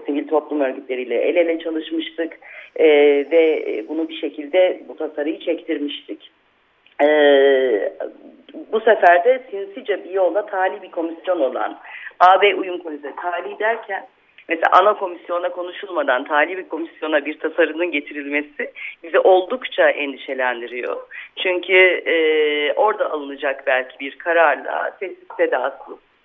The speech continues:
e, bunu da geçirmeyi planlıyorlar. Bu biliyorsunuz şimdiye kadar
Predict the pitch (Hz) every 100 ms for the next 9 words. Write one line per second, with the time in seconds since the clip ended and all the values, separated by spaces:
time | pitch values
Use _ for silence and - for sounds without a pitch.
0 | - - - - 165 165 156 156 165 190
1 | 156 135 - 127 127 127 135 123 123 117
2 | - - - - 190 190 185 185 175 170
3 | 170 - 180 170 170 160 156 156 -